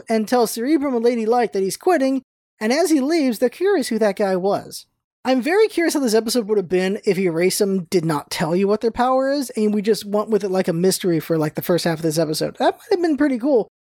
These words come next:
though I think you'd catch it pretty quickly what's going on, but for the kids, I wonder what it would have done for them. So next we see Escargoon visiting the mayor to try to get a job with him, but the mayor doesn't recognize him. Escargoon questions and starts to get aggressive with the mayor, thinking he's working with the king,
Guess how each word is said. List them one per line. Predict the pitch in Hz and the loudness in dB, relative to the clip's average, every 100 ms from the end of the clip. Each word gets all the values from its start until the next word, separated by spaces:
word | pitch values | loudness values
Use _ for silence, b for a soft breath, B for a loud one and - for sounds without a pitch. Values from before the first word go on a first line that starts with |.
| _ | _
though | 330 | 0
I | 320 | 2
think | - 415 | 2 0
you'd | 381 220 | -2 -2
catch | - 226 240 | -2 0 -2
it | 240 | -2
pretty | - 240 | -2 -4
quickly | 202 208 214 196 | 0 0 2 0
what's | 190 | 0
going | - 190 185 | 0 0 0
on, | 185 247 | 0 0
but | 330 339 | 0 0
for | 381 | 0
the | 320 | -2
kids, | - 339 269 208 170 - _ _ - | -2 2 2 0 -6 -16 _ _ -4
I | |
wonder | 240 285 262 | 0 0 2
what | 233 | 2
it | 214 | 2
would | 190 | 0
have | 160 | -4
done | 160 160 | -4 -4
for | 156 | -4
them. | 151 113 - - _ _ - | -6 -8 -14 -20 _ _ -6
So | 339 | -2
next | 381 494 | 0 0
we | 440 | 0
see | 381 | 2
Escargoon | 302 302 320 262 285 | 2 0 0 -2 0
visiting | 208 240 254 233 | 0 0 0 0
the | |
mayor | 185 180 208 | 0 2 0
to | 208 | 0
try | 214 | 0
to | 202 | 0
get | 185 | 0
a | 180 | -2
job | 160 190 170 | 0 0 0
with | |
him, | 160 370 311 277 _ _ - | -2 0 0 -4 _ _ -8
but | 311 | -2
the | 427 | 0
mayor | 285 262 311 | 2 0 0
doesn't | 311 311 277 | 0 0 0
recognize | 403 427 320 185 160 | 0 2 0 -2 -4
him. | 143 147 139 _ _ _ - | -6 -8 -10 _ _ _ -4
Escargoon | 320 392 320 339 | 0 2 2 0
questions | 240 294 359 294 214 | 0 2 2 0 -4
and | 196 | -2
starts | 254 277 | -2 0
to | |
get | 269 | 0
aggressive | 214 226 311 320 | 0 2 0 0
with | 220 | 0
the | |
mayor, | 196 196 | 0 0
thinking | 190 220 196 | 0 -2 -2
he's | 180 294 392 | -2 0 0
working | 226 202 202 | 0 0 -2
with | 180 | -4
the | - | -4
king, | 339 392 254 | 0 0 0